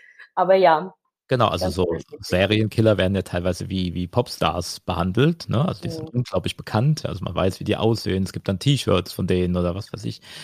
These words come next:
Speaker 2: Also,
Speaker 1: Mhm.
Speaker 2: ähm, da geht das ja schon irgendwie in eine seltsame Richtung, wenn man sich
Speaker 1: Total.
Speaker 2: genau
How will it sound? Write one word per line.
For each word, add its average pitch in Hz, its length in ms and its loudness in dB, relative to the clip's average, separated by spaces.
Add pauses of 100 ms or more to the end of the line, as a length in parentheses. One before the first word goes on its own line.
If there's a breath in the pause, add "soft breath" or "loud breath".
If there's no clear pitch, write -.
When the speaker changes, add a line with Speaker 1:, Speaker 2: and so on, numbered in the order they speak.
(160 loud breath)
Speaker 2:
Also, 90 380 0
Speaker 1:
Mhm. 87 100 -14 (300)
Speaker 2:
ähm, 92 640 0 (840 soft breath)
da 87 120 0
geht 98 180 0
das 87 100 -2
ja 95 80 0
schon 104 220 -2
irgendwie 87 320 -2
in 85 160 -6
eine 82 360 -4
seltsame 104 520 2
Richtung, - 440 -2
wenn 80 100 -8
man 82 100 -4
sich - 180 -12
Speaker 1:
Total. 202 320 0
Speaker 2:
genau 165 160 -6